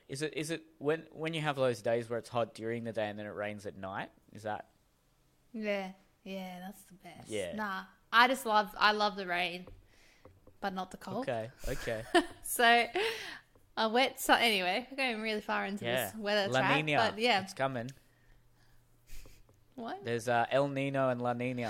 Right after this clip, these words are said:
Speaker 1: which are, uh, weather patterns
Speaker 2: What's that?
Speaker 1: dictated by the, uh, oh, e-, e-, en-, uh, ENSO, there's, uh,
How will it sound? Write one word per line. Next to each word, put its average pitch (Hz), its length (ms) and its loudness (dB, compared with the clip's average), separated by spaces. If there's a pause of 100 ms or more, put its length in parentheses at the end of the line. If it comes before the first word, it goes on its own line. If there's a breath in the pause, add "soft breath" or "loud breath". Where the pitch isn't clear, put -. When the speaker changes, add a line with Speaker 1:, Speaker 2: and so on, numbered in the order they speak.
(120)
Speaker 1:
which 107 240 -6
are, 107 340 0
uh, 107 320 0 (720 loud breath)
weather 208 320 4
patterns 156 420 0
Speaker 2:
What's - 80 -4
that? 156 140 0
Speaker 1:
dictated 135 400 4
by 117 560 4 (100)
the, 117 300 -2
uh, 110 260 4
oh, 120 640 -2
e-, 120 140 2 (100)
e-, - 60 -4 (120)
en-, 190 280 -6 (360)
uh, 180 540 8
ENSO, 175 640 6
there's, 156 240 0
uh, 143 500 8